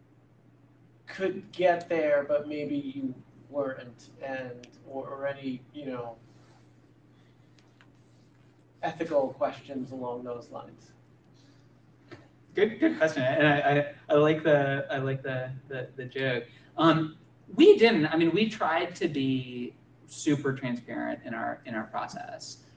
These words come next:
Speaker 2: Um, so I, I think for us, like, that's kind of the company that we wanna run. We wanna work with investors who prize that, and, you know, and I think there is, like, a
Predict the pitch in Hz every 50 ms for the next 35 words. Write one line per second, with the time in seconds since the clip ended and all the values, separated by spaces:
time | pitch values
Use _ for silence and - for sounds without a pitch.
0 | - _ - - 131 127 131 - - - - - - 165 151 147 143 139 139 143
1 | - 147 151 - - 156 147 170 175 165 - - 151 139 139 135 135 131 131 131
2 | 131 - - - - - - 139 120 - - - - 139 131 131 - - - 156
3 | 143 143 139 135 139 139 135 - - 139 127 - 143 143 139 131 135 131 135 139
4 | 131 127 127 127 127 127 127 127 127 131 135 139 147 147 151 147 143 - - -
5 | - - - 147 143 135 135 131 135 135 135 135 131 135 131 131 131 143 135 135
6 | 131 131 127 131 123 - - 139 131 127 127 127 123 - - - 131 123 117 -
7 | - - 135 123 123 120 123 123 123 - 127 127 127 127 131 131 131 127 - -
8 | - 135 123 123 120 120 120 123 - - 135 117 113 110 110 113 - - 123 123
9 | 123 123 143 139 131 - 143 139 143 143 139 139 135 - 139 135 127 127 135 131
10 | 127 127 123 -